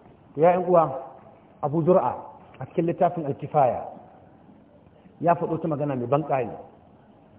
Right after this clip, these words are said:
Ya ce duk wanda kaga yana zagi, yana taɓa darajar sahabi, zindiki ne. Ya ce domin abu uku da muke takama da su duka sahabbai ne suka kawo mana.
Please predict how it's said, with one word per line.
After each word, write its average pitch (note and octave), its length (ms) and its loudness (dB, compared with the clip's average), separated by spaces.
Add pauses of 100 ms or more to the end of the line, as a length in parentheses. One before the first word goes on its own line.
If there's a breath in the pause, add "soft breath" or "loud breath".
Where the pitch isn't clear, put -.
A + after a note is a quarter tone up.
(180)
Ya E3 120 -2
ce D3+ 120 -4
duk F3+ 220 4
wanda G3+ 220 8
kaga D#3 180 -2
yana D#3+ 260 0
zagi, D#3+ 240 4 (200)
yana E3 200 -2
taɓa - 220 -4
darajar E3 340 -2
sahabi, D3 320 0
zindiki C3+ 560 -2
ne. G2 100 -8 (1300)
Ya G3 120 4
ce F#3+ 180 2
domin F3+ 420 6 (140)
abu D#3+ 160 4 (100)
uku G3 260 2 (580)
da E3 100 4
muke G#3 260 6
takama F#3 380 4
da F3 120 -2
su E3+ 100 -2
duka D#3 200 0
sahabbai E3 340 4
ne D#3+ 80 -2
suka - 140 -4
kawo D3 200 6
mana. C3 200 0